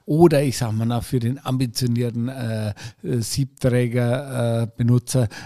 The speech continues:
äh, einen wunderschönen Dumper von Haug. Na, da gibt's ja, äh, die tollsten Sachen. Na, also, na, der, also, äh, die Dinger sind so teuer wie ein Brillantiering. Also, na, ja,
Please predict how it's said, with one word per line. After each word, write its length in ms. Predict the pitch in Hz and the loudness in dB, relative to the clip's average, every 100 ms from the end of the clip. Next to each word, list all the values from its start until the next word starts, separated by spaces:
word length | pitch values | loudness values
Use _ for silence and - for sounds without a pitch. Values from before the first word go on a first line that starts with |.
| - | -10
äh, 80 | 101 101 - | -6 -6 -4
einen 340 | 117 123 120 | -2 2 2
wunderschönen 580 | 131 131 120 127 120 120 | 2 2 0 0 -2 -2
Dumper 440 | 110 113 131 131 120 | -4 -4 -2 -2 -2
von 340 | 127 120 - | -4 -4 -4
Haug. 320 | 110 131 - - - - | -6 -6 -6 -6 -8 -10
Na, 220 | 120 117 | -10 -8
da 120 | 110 | -8
gibt's 280 | - 104 - | -8 -10 -4
ja, 100 | 117 | -4
äh, 220 | 104 113 | -6 -10
die 180 | 110 110 | -4 -4
tollsten 600 | - 135 139 135 - 123 | 2 4 4 2 0 0
Sachen. 440 | 127 123 139 123 - _ | 0 0 0 -2 -6 _
Na, 240 | 135 143 - _ _ _ | -4 -2 -4 _ _ _
also, 360 | 110 101 113 92 _ _ _ _ _ | -6 -2 -2 -2 _ _ _ _ _
na, 120 | 160 165 | -4 -2
der, 240 | 139 - | -4 -2
also, 160 | 107 175 | -2 0
äh, 80 | 98 - - | 0 -2 -4
die 100 | 101 | -4
Dinger 220 | 120 120 | 4 4
sind 220 | 110 120 107 | 6 4 2
so 80 | |
teuer 340 | 107 113 107 107 | 2 2 0 0
wie 120 | 110 | -2
ein 80 | 101 | 4
Brillantiering. 1040 | 107 104 110 123 135 139 113 104 92 107 | 4 4 2 2 4 4 4 2 -2 -4
Also, 400 | 95 92 95 98 110 104 | -4 -4 -4 -6 -10 -10
na, 300 | 95 120 - _ | -6 -6 -8 _
ja, 80 | - | -18